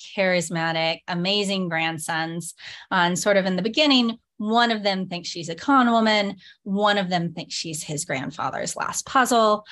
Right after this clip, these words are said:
Uh, and the grandfather was this guy who was obsessed with puzzles and riddles and just intricate games that you had to solve.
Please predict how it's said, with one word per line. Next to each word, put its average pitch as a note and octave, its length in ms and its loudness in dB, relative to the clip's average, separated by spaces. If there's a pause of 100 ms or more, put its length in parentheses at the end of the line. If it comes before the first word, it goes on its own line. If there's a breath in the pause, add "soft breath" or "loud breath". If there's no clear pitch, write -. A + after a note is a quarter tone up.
(260 loud breath)
Uh, F3+ 220 4
and F#3+ 100 0
the G3+ 60 2
grandfather B3 500 2
was G3+ 120 -4
this G3 160 -8
guy F#3 180 -2
who F#3+ 80 -6
was F#3 140 -6
obsessed G3 600 -2
with F3+ 160 -6
puzzles F3 560 0
and F3 160 -2
riddles F3 400 -2
and E3+ 140 -4
just D#3+ 240 -10 (220)
intricate F3 640 -2 (440)
games E3 600 -6
that E3+ 140 -4
you F3 100 -6
had D#3 320 -6
to - 100 -10
solve. - 640 -4